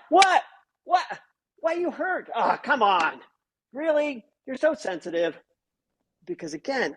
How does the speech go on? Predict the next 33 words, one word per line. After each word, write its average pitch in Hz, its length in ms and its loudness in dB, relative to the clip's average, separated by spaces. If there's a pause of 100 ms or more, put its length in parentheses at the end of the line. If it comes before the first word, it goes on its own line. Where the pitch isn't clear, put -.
I'm 160 300 -6
not 156 240 -2
paying 143 260 -4
attention 139 520 -2 (540)
to 151 380 8
auditory. - 680 -4 (800)
That's 175 280 2
her 208 160 8
love 294 300 2
language, 113 520 -4
i-, - 40 6
if 151 260 8
we're 143 60 4
gonna 135 120 6
use 123 200 0
Chapman's 110 360 -4
term. - 200 -10 (600)
She's 190 600 6
an 151 120 4
auditory 143 680 6
lover. 117 440 -4 (520)
She 170 480 2
needs 170 320 4
to 147 100 -2
hear 165 320 4
things, 170 520 4 (400)
but 156 140 8
also 170 320 4
not 156 360 0
what 160 240 0
you 139 120 -4
say, 139 480 -4
how 123 720 -4